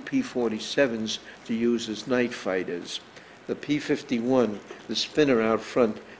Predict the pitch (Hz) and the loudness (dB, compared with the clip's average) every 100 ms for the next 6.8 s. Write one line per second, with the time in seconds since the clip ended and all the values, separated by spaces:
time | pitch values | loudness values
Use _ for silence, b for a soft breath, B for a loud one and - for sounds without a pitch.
0 | - 110 107 101 98 - - - B B | -4 2 6 6 6 2 -6 -20 B B
1 | B - - - - - - - - 135 | B -20 -20 -20 -20 -20 -20 -20 -8 -2
2 | 127 151 147 - - 139 127 104 95 - | 2 6 4 2 2 4 4 2 -2 -6
3 | 107 117 110 113 110 110 - - 139 117 | 0 6 6 6 2 0 2 2 4 4
4 | 101 104 113 113 110 104 98 107 95 95 | 2 2 2 2 0 0 0 0 2 2
5 | 95 92 92 90 95 90 92 85 104 113 | 0 0 -2 -2 -2 -2 -4 -6 -8 -12
6 | - - - - 98 - 110 107 | -14 -16 -14 -12 -10 -6 -4 -4